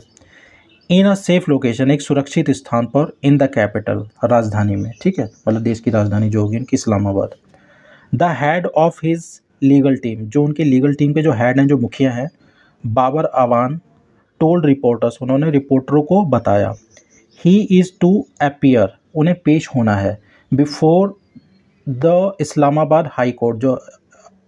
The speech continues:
इस्लामाबाद का जो हाई कोर्ट है उसके सामने, ठीक है। On Friday, शुक्रवार को, मतलब आज,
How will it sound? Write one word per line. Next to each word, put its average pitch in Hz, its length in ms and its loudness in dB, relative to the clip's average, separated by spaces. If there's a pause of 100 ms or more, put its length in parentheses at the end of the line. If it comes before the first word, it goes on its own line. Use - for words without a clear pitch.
इस्लामाबाद 143 560 0
का 156 120 -2
जो 151 120 0
हाई 117 200 0
कोर्ट 147 260 0
है 156 60 2
उसके 151 440 -2 (160)
सामने, 104 520 -2 (300)
ठीक 190 180 0
है। - 160 -2 (440)
On 185 200 2
Friday, 120 380 -2
शुक्रवार 110 480 0
को, 107 160 -6
मतलब 113 300 -2
आज, - 280 -4